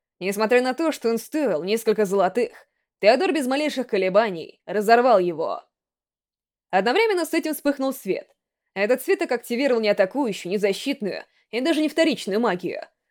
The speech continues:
Это было специальное заклинание, которое создавало объект с одинаковой формой и весом, если выполнялись определенные условия. Теодор использовал свиток копирования. Когда на столе появились две версии той же книги, Теодор взял копию и отложил ее в сторону.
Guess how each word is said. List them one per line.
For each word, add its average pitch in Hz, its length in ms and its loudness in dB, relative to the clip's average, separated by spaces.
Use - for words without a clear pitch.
Это 269 240 -2
было 311 160 0
специальное 294 480 0
заклинание, 196 580 -2
которое 226 280 2
создавало 254 540 2
объект 190 420 -2
с - 60 -16
одинаковой 240 500 0
формой 226 360 0
и 185 40 -2
весом, 226 400 -4
если 196 260 -2
выполнялись 202 560 2
определенные 226 500 0
условия. 208 680 -4
Теодор 233 440 4
использовал 214 680 0
свиток 233 380 -2
копирования. 190 760 0
Когда 285 280 2
на 415 120 2
столе 302 300 -2
появились 240 480 0
две 208 160 4
версии 262 320 0
той 240 180 2
же 208 140 0
книги, 214 500 -4
Теодор 254 320 2
взял 339 220 0
копию 254 340 0
и - 20 0
отложил 208 320 4
ее 277 120 2
в 277 40 -4
сторону. 185 440 -2